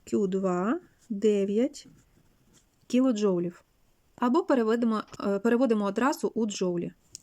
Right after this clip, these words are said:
Запишемо загальну формулу. Q дорівнює С М дельта Т. І для першого, і для другого тіла вона у нас буде однакова. Відрізнятимуться лише, зверни увагу,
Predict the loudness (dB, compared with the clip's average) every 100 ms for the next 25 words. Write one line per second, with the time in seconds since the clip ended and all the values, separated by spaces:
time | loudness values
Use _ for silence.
0 | _ -2 0 2 0 0 -4 0 2 2
1 | 0 -2 -2 0 0 0 -2 -6 -20 -20
2 | _ _ 0 2 4 4 4 2 0 -2
3 | -6 -6 -2 0 0 -4 -8 _ -2 0
4 | -2 -4 -8 _ -4 2 2 2 0 -6
5 | -12 -12 -4 -2 0 -2 -6 -20 -20 -20
6 | -2 2 4 4 0 2 2 2 0 -2
7 | -2 -2 0 -2 0 0 2 2 2 0
8 | -2 -4 -2 0 2 0 0 0 2 0
9 | 0 -2 -2 -4 -2 2 2 2 -4 _
10 | _ _ -20 _ _ _ _ 2 4 4
11 | 2 0 -2 0 2 2 4 4 2 4
12 | 4 4 0 0 0 -2 -2 0 4 4
13 | 4 2 0 -2 -6